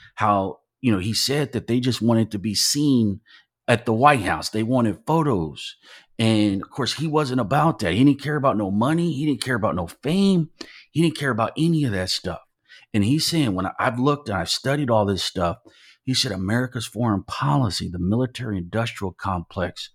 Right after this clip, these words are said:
is a key area we need to be focused on. You gotta go through that for the material changes that you wanna see. You're not gonna get the stuff and the transformational changes that you're looking for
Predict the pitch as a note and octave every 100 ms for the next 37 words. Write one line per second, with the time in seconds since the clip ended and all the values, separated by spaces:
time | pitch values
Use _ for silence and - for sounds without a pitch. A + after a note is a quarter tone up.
0 | _ _ _ _ _ - B2 B2+ A2+ F#2+
1 | E2+ - _ _ _ - G2 - - B2+
2 | - - B2+ A#2 F2 F2 - G2+ G#2+ G#2+
3 | G2+ E2+ E2+ - A#2 B2+ - F2 - E2
4 | E2+ G#2+ B2 A#2 E2+ - C3 C3 G#2 F2+
5 | E2 D#2+ D2 - - - _ - G#2+ G2
6 | F#2+ F2+ F2+ - - A2+ G#2 F#2+ - A#2+
7 | G#2 F2 E2+ F2+ - F#2 F#2 F2+ E2+ -
8 | A2 E2 - _ - - _ - A2 B2
9 | C3+ D3+ A#2 A2+ F#2 C3 C3+ A2 - G#2+
10 | F2+ - F#2 E2+ E2 - - D3 B2+ -
11 | F#2+ G#2 G#2 - F2 - C3+ A2 F#2 E2+
12 | F2 - E2+ B2 A#2 F2 F2 E2+ D2+